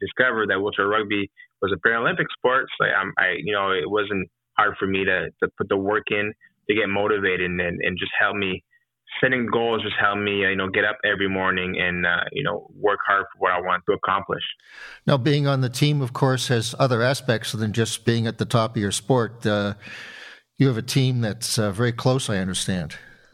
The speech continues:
Speaker 1: Yes, we, uh, we are very close. Uh, there's a majority of players that have been playing for a long time. So we've known each other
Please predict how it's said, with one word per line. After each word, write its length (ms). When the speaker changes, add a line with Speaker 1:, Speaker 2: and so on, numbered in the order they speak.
Speaker 1:
Yes, 220
we, 260
uh, 300
we 180
are 160
very 260
close. 360
Uh, 300
there's 220
a 340
majority 500
of 80
players 260
that 80
have 100
been 200
playing 240
for 100
a 40
long 260
time. 380
So 280
we've 200
known 220
each 180
other 180